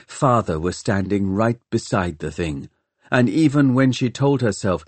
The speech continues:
that he was not her father anymore and tried to weigh his life against the thousands about to die in Batmunk Gompa, she still could not bring herself to harm him. She had failed.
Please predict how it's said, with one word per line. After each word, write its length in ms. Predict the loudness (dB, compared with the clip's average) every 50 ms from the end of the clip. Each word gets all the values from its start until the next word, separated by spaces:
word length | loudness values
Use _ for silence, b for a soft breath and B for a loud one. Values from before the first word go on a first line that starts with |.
| b b
that 140 | 0 0 2
he 80 | 2
was 160 | 2 2 4 6
not 420 | 6 6 6 4 2 -4 -10 -4
her 140 | -2 0 0
father 400 | 0 0 -2 -2 0 0 0 0
anymore 640 | 0 2 2 2 2 2 2 4 4 2 2 0 B B B
and 140 | -2 0 0
tried 300 | 2 2 2 2 2 2
to 100 | 0 0
weigh 260 | 2 4 4 2 2
his 280 | 2 2 0 0 0 0
life 380 | -2 0 0 0 -2 -2 -4 -4
against 380 | -2 0 0 0 -2 -2 -2
the 100 | -2 -2
thousands 680 | 0 0 2 2 4 2 2 0 -2 -4 -4 -4 -4 -4
about 340 | -4 -2 -2 -2 -2 -2 -4
to 100 | -4 -2
die 400 | -2 -2 0 0 0 0 -2 -4 B B B
in 180 | -4 -2 0
Batmunk 480 | 2 0 0 2 2 2 2 2 0 0
Gompa, 500 | 2 2 2 2 0 -4 -6 -6 -6 -8 _ _ _ _ _ _ _ _ _ _ _
she 220 | _ -8 -4 -4 -4
still 580 | -4 -8 -6 -2 0 0 0 0 -4 -6 -10 -4
could 200 | -2 -2 0 2
not 240 | 0 0 0 0 0
bring 200 | 0 0 2 0
herself 440 | 0 -2 -2 -2 -2 -2 -2 -2 -4
to 100 | -6 -6
harm 320 | -4 -4 -4 -4 -4 -6
him. 260 | -6 -8 -10 -12 -12 -16 _ _ _ _ _ _ _ _ _ _ _ _ _ _ _ _ _ _ _
She 200 | -6 -2 -2 0
had 160 | 0 -2 -4
failed. 540 | -6 -6 -4 -4 -4 -4 -6 -10 -16 -20 -20